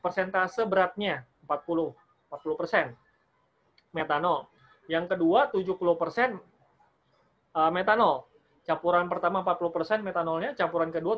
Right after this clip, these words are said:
tujuh puluh persen metanolnya. Apabila dua ratus kilogram di campuran pertama dikombinasikan dengan seratus lima puluh gram campuran yang kedua, berapa berat dan komposisi produk? Jadi,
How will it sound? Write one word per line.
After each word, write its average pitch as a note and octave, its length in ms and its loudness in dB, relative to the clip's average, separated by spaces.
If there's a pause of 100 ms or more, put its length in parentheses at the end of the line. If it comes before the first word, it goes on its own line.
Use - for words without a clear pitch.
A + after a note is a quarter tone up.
tujuh D#3+ 160 -6
puluh D#3+ 160 -4
persen G#3+ 320 0 (240)
metanolnya. E3 560 -2 (1800)
Apabila A3 400 0
dua A3 280 4
ratus G#3+ 120 -10
kilogram F#3+ 560 0
di E3 160 -8 (240)
campuran F3+ 480 -2
pertama F#3+ 320 -2
dikombinasikan F3+ 720 -4
dengan D#3+ 240 -2
seratus A3+ 400 -2
lima F#3+ 160 2
puluh E3+ 240 0 (160)
gram D#3 400 0 (320)
campuran F3 480 -4
yang E3+ 80 -10
kedua, E3+ 320 0
berapa G3 360 0
berat G3+ 320 0
dan F3 160 0
komposisi D#3+ 520 -6
produk? D#3 320 -2 (880)
Jadi, D3+ 560 -2